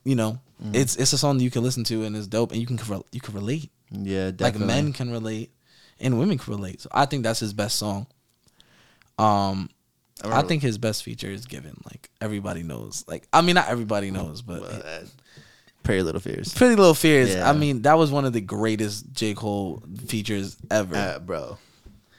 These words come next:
Speaker 2: I listen to
Speaker 1: Mm-hmm.
Speaker 2: that. I listen
Speaker 1: Yeah.
Speaker 2: to his verse on that and just get goosebumps. Like,
Speaker 1: It's either that or Come Through.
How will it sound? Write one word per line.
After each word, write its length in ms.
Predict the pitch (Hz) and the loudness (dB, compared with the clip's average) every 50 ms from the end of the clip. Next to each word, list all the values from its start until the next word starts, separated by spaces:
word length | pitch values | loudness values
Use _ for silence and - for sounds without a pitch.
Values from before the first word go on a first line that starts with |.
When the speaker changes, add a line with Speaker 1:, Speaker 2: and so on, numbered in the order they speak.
| _ _ _ _ _ _ | _ _ _ _ _ _
Speaker 2:
I 100 | - - | -2 0
listen 160 | 107 120 147 139 | 0 2 2 0
to 40 | 113 | 0
Speaker 1:
Mm-hmm. 80 | 104 117 | 0 0
Speaker 2:
that. 260 | 113 110 107 - - - | 0 0 -2 -2 -6 -4
I 140 | - 110 123 | -2 0 2
listen 180 | 135 135 139 139 | 2 2 0 0
Speaker 1:
Yeah. 40 | 143 | 0
Speaker 2:
to 80 | 139 | 2
his 180 | 127 123 113 104 | 2 2 0 0
verse 280 | 98 101 104 110 110 - | 2 2 2 2 0 -2
on 240 | - 98 98 98 98 | -2 -2 -2 -2 -2
that 280 | 95 95 95 92 85 87 | -2 -2 -2 -2 -4 -4
and 100 | 90 87 | -6 -8
just 180 | 90 85 90 - | -10 -12 -12 -12
get 160 | - - - | -14 -14 -14
goosebumps. 600 | - - - 95 - - - - 104 - - - - | -14 -16 -18 -16 -18 -18 -18 -16 -18 -18 -18 -16 -14
Like, 160 | - - - - _ - - | -14 -14 -16 -18 _ -8 2
Speaker 1:
It's 200 | - 143 165 - | 2 2 4 4
either 220 | 226 214 180 120 107 | 2 2 2 2 4
that 220 | 110 117 123 117 | 6 6 6 4
or 60 | 110 | 4
Come 260 | 101 - 120 110 104 95 | 0 -2 -4 -4 -4 -4
Through. 340 | - 101 101 98 90 67 | -4 -6 -6 -6 -6 -10